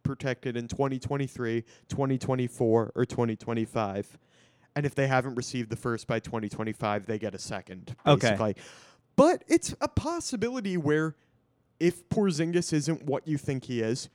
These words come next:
Speaker 1: you're hamstrung in the cap, and
Speaker 2: And
Speaker 1: you
Speaker 2: then
Speaker 1: give up two lottery picks, basically. You give up two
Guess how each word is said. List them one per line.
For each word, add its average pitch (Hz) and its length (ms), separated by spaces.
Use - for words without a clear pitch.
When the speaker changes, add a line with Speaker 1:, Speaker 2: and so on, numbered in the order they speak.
Speaker 1:
you're 135 200
hamstrung 170 680
in 180 120
the 180 60
cap, 120 500
and 156 80
Speaker 2:
And 143 60
Speaker 1:
you 151 80
Speaker 2:
then 143 60
Speaker 1:
give 143 200
up 139 140
two 143 180
lottery 101 440
picks, - 380
basically. 107 420
You 127 160
give 143 220
up 135 220
two 120 400